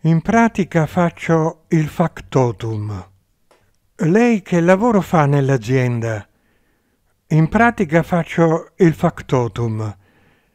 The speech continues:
Crea la pubblicità? No, a quella pensa una collega molto brava, che è una creativa.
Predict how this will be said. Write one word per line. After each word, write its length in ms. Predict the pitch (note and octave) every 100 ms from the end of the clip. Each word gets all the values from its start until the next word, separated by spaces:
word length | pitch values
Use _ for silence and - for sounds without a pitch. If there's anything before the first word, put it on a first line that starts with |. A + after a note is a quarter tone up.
| _ _
Crea 400 | - D#3 D#3+ D#3
la 100 | D3+
pubblicità? 1120 | D#3+ C#3+ C#3+ C#3 D3+ - F#3+ D#3 C3+ - _ _ _ _ _ _ _ _ _ _
No, 440 | D3+ F3 D#3 C3 _ _
a 140 | D#3
quella 280 | - A#3 G3+
pensa 400 | F3+ F3+ F3 E3+
una 220 | D#3+ D#3
collega 400 | D3 F3 F#3 E3+
molto 320 | D#3+ E3+ E3 D#3+
brava, 580 | C#3+ C3 B2 A#2+ B2 - _ _
che 120 | -
è 40 | D#3
una 200 | E3 D#3+
creativa. 840 | E3+ D#3+ D3+ F3 D3 A#2 B2